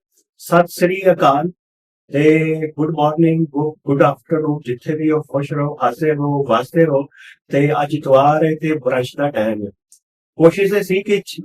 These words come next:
ਅਸੀਂ ਜ਼ਰਾ ਲੇਟ ਉੱਠੀਏ ਤੇ ਕੋਈ ਘਰ ਚੋਂ ਖਾਣ ਨੂੰ ਮਿਲ ਜਾਵੇ, ਕੋਈ ਪਰੌਠੇ ਮਿਲ ਜਾਣ, ਕੋਈ ਚਾਹ ਸ਼ਾਹ ਲੱਭ ਜਾਵੇ। ਤੇ ਪਰੌਠੇ ਤੇ ਨਹੀਂ ਲੱਭੇ, ਮੱਖਣ ਕੋਈ ਨਹੀਂ ਸੀ ਘਰ ਵਿੱਚ।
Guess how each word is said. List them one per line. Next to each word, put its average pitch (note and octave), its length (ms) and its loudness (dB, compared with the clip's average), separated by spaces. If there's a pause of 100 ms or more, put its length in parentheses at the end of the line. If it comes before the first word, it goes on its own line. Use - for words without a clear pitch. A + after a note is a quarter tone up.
(120)
ਅਸੀਂ F3 280 4
ਜ਼ਰਾ D#3 260 2
ਲੇਟ C#3 320 0
ਉੱਠੀਏ E3 420 0 (560)
ਤੇ D3+ 300 0
ਕੋਈ D3+ 380 -6
ਘਰ A#2 260 -2
ਚੋਂ C#3 160 -4
ਖਾਣ D3 320 -2
ਨੂੰ D3+ 100 -4
ਮਿਲ A#2+ 140 0
ਜਾਵੇ, C3+ 300 -2
ਕੋਈ C3+ 120 -12
ਪਰੌਠੇ B2 420 -2
ਮਿਲ A#2 240 -4
ਜਾਣ, A#2 160 -6
ਕੋਈ B2+ 200 -10
ਚਾਹ A2 220 -4
ਸ਼ਾਹ B2+ 240 -6
ਲੱਭ G2+ 300 -6
ਜਾਵੇ। C#3 300 -4 (560)
ਤੇ D3 140 4
ਪਰੌਠੇ D#3 400 2
ਤੇ F3+ 120 2
ਨਹੀਂ F3 220 0
ਲੱਭੇ, E3 440 4 (140)
ਮੱਖਣ D3+ 360 -2
ਕੋਈ C3+ 200 -2
ਨਹੀਂ E3 120 0
ਸੀ F3 140 -4
ਘਰ - 240 -2
ਵਿੱਚ। G#2+ 300 -12